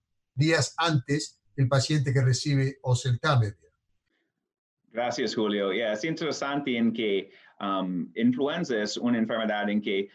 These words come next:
Speaker 2: hay unos tratamientos seguros y efectivos, y también hay estudios de hacer una comparación entre los,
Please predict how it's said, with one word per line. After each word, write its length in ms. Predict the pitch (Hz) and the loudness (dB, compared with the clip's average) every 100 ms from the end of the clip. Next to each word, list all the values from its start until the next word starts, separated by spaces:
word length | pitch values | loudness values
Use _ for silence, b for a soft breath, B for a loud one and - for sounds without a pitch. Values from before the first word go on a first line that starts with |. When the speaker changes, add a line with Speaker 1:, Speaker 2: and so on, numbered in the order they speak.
| B - | B -8
Speaker 2:
hay 300 | 120 139 135 | -4 -2 0
unos 260 | 131 135 | 2 0
tratamientos 800 | 135 123 127 117 113 113 107 - | -2 -2 0 2 0 -2 -4 -4
seguros 600 | - 98 117 123 143 - | -4 -2 0 0 -2 -4
y 120 | - 110 | -4 -4
efectivos, 680 | 110 101 131 127 104 101 - b - | -4 -4 -2 0 0 -2 -8 b -10
y 120 | 120 | -6
también 560 | 135 131 143 160 151 - | -2 -2 -2 -2 -2 -2
hay 180 | 123 131 | 0 -2
estudios 760 | 123 - 151 143 110 107 - | -2 -4 -2 0 0 0 -4
de 220 | 110 107 | -2 0
hacer 280 | 104 - 120 | -2 -2 -2
una 100 | 110 | -2
comparación 560 | 110 101 117 113 127 110 | -2 -2 -4 -4 -2 -2
entre 220 | 110 107 | -2 -2
los, 220 | 101 98 | -2 -4